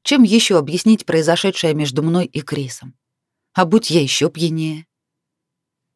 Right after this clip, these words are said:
"Ты бы уже была несколько раз не девственница",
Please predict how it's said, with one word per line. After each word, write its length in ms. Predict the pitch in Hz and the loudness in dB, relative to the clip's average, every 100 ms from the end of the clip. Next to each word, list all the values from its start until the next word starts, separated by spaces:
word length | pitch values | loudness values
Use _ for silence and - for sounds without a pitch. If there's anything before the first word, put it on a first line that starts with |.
| _ - | _ -2
"Ты 140 | 233 | 0
бы 100 | 214 | 2
уже 240 | 240 226 233 | 2 4 2
была 420 | - 247 254 269 - | 4 4 4 0 4
несколько 480 | 240 - 233 226 247 | 4 6 2 2 2
раз 220 | 277 233 | 4 6
не 120 | 254 | 6
девственница", 720 | 175 170 - 180 165 - 165 | 6 2 2 0 0 -2 -8